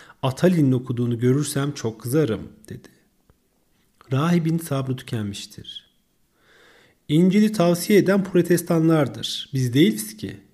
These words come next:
diye haykırdı. Homais, "Ne olursa olsun," diye karşılık verdi.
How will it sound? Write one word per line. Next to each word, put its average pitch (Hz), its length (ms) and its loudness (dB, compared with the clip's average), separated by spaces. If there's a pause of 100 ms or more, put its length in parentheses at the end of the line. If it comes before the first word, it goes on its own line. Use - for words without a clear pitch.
diye 117 160 -4
haykırdı. 107 680 -12 (600)
Homais, 151 600 -2 (400)
"Ne 123 120 0
olursa 113 460 0
olsun," 139 440 0 (100)
diye 131 160 -2
karşılık 123 480 -8
verdi. 92 320 -14